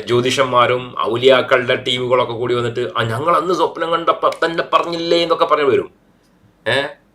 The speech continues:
കോവിഡ് വന്നപ്പോ ആരും അറിഞ്ഞില്ല, ഇത്രയും ഭീകരമായ കോവിഡ് വന്നപ്പോ അതിന്റെ മുമ്പ് ആരും അറിഞ്ഞിട്ടില്ല ഇങ്ങനെ സംഭവം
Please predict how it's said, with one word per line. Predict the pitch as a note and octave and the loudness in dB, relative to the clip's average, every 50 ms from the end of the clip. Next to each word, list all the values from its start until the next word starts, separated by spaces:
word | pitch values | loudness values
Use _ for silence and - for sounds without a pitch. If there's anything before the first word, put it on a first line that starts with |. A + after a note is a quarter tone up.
| - A#2+ A#2 A2+ - - | -14 -12 -12 -12 -14 0
കോവിഡ് | B2+ C3+ C3+ C#3 D3 D#3 E3+ F3 | 6 8 8 10 8 8 6 6
വന്നപ്പോ | F3+ F3 D#3+ E3 E3 - - E3 | 6 6 6 4 2 0 2 4
ആരും | C#3+ C3+ C3+ C#3+ D3+ D3 | 6 6 6 6 6 4
അറിഞ്ഞില്ല, | C3+ C3 B2+ A#2+ | 4 2 0 -2
ഇത്രയും | A#2+ - C#3+ D#3+ D#3+ | -2 -2 -2 -2 -2
ഭീകരമായ | B2+ B2+ C3+ C3+ C#3+ C#3+ C#3+ D3 D3 | -4 -4 0 4 4 4 4 4 0
കോവിഡ് | C#3+ C#3+ D3 B2+ B2 C3+ D3 | 2 2 2 4 6 6 6
വന്നപ്പോ | C#3+ C3 B2 A#2 G2 A2 G#2 G#2+ B2+ D3 D3 - _ _ _ _ _ _ _ - | 6 4 2 -2 -2 0 0 2 2 0 -2 -8 _ _ _ _ _ _ _ -8
അതിന്റെ | A2 A2 A2 B2+ C#3 D3 D3 | -6 -4 -2 0 0 0 2
മുമ്പ് | D3 C3+ C3 C3+ C#3 C#3+ C3+ | 2 2 2 2 2 2 4
ആരും | B2 A#2+ B2 B2+ C3 C3+ C#3 C#3+ D3 D3+ D#3 E3+ D3+ | 4 4 2 0 0 2 2 4 4 4 4 2 2
അറിഞ്ഞിട്ടില്ല | C3+ - B2+ C3 C3+ C#3+ C#3 C3+ | 0 2 2 2 2 4 4 4
ഇങ്ങനെ | C3 C3 B2+ A#2+ | 2 2 0 0
സംഭവം | B2+ A#2+ G#2+ G#2+ A2+ A#2 | -2 -2 -2 0 0 -2